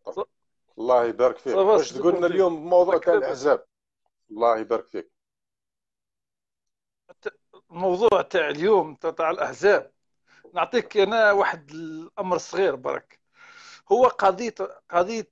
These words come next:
Speaker 1: آه، التغيير راهي معادلة صعيبة في بلادنا. في بلادنا معادلة صعيبة بزاف. هذه حاجة الأولى. ثاني حاجة قضية الأحزاب السياسية. أنت فما بالك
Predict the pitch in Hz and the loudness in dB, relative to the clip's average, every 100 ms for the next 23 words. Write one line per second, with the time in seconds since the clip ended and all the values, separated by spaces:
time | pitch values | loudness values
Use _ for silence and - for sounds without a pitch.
0 | 196 190 180 165 165 160 156 147 147 - | -2 0 2 2 0 0 -2 -4 -6 -12
1 | 117 117 _ 151 160 202 214 185 185 165 | -20 -20 _ -8 -6 0 0 2 0 0
2 | 151 151 185 170 - 180 143 139 131 131 | -2 -2 -2 -6 -4 -6 -6 -12 -16 -16
3 | 127 _ _ _ _ _ _ _ _ - | -18 _ _ _ _ _ _ _ _ -12
4 | 185 147 196 175 165 147 202 147 151 160 | -8 -2 -2 -4 -8 -2 -2 -2 -12 -8
5 | 180 147 123 127 160 123 - - _ _ | -6 -6 -10 -6 -6 -6 -18 -20 _ _
6 | _ 165 160 202 170 175 170 131 120 _ | _ -12 -4 -4 -2 -4 -6 -10 -14 _
7 | _ _ _ _ _ _ 220 240 208 226 | _ _ _ _ _ _ -10 -8 -2 0
8 | 220 226 190 220 214 190 196 156 160 175 | 0 0 -2 -4 -8 -10 -10 -10 -6 -6
9 | - 190 170 160 160 131 117 _ _ _ | -6 -6 -6 -6 -10 -10 -14 _ _ _
10 | _ _ _ 220 202 214 190 185 170 226 | _ _ _ -20 -12 -10 -10 -6 0 0
11 | 202 143 | 0 -14